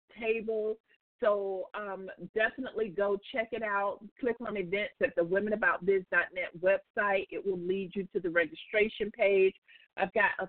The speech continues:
fifty percent discount for, I think we've sold five now. I've got a fifty percent discount for five more people who would like to attend.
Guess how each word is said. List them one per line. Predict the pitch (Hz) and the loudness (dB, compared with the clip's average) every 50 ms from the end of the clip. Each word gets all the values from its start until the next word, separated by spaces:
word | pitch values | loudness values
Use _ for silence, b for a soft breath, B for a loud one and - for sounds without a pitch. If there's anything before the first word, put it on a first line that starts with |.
| - - | -8 -8
fifty | 277 277 - - 254 | -10 -8 -8 -8 -8
percent | 302 294 - - 285 226 247 180 | -8 -8 -6 -6 -8 -8 -6 -6
discount | 226 233 247 _ _ _ - - 294 240 233 226 233 - - _ - | -6 -6 -8 _ _ _ -10 -6 -4 -2 -2 -2 -2 -4 -6 _ 2
for, | 220 208 202 196 190 190 185 - - | 4 6 6 6 4 2 2 -2 -4
I | 185 185 - | -8 -10 -10
think | - 247 247 247 - | -10 -10 -10 -10 -10
we've | 214 220 202 - - | -10 -12 -12 -6 -2
sold | 240 208 208 202 196 - _ | 0 0 0 0 -2 -2 _
five | - 220 220 220 220 226 233 233 - | 2 4 6 6 4 2 0 -2 -6
now. | 240 233 226 226 220 220 226 233 _ _ _ _ | -10 -10 -8 -8 -8 -8 -10 -12 _ _ _ _
I've | - 202 202 | -12 -6 -2
got | 208 180 156 | -2 -2 -2
a | 156 - | -2 -4
fifty | - 247 247 - 254 | -6 -6 -6 -8 -12
percent | 247 - - 233 208 - 262 | -12 -10 -8 -8 -10 -8 -4
discount | 226 214 214 _ - - 226 214 180 - | -4 -4 -4 _ -2 0 0 0 0 0
for | 170 170 - - | -4 -4 0 4
five | 208 208 208 214 214 | 4 6 4 4 2
more | 220 220 214 214 | -2 -4 -6 -6
people | - - 247 220 - 196 214 | -4 -4 -6 -4 -4 -4 -4
who | 220 202 | -2 0
would | 196 - | 0 0
like | 170 180 180 175 - _ | 0 0 -2 -2 -2 _
to | - 190 | 0 0
attend. | 175 180 _ - 220 202 196 190 185 185 185 | 0 -2 _ -8 -8 -6 -4 -4 -4 -4 -6